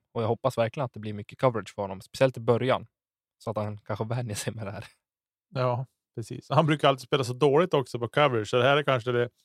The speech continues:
Speaker 2: sämsta beslut han har tagit också.
Speaker 1: Så är det.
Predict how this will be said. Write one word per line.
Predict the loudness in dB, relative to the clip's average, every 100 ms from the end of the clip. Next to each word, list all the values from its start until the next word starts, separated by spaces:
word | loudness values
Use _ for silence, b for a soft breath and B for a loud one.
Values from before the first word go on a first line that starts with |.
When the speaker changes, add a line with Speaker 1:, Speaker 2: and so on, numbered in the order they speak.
| _ _ _ _ _ _ _ _ -18
Speaker 2:
sämsta | -6 -4 -2 -2 -2
beslut | -2 -4 -6 -4
han | -8
har | -6
tagit | -8 -10 -10
också. | -12 -14 -18 -20 b b b b b b
Speaker 1:
Så | -10
är | -8
det. | -8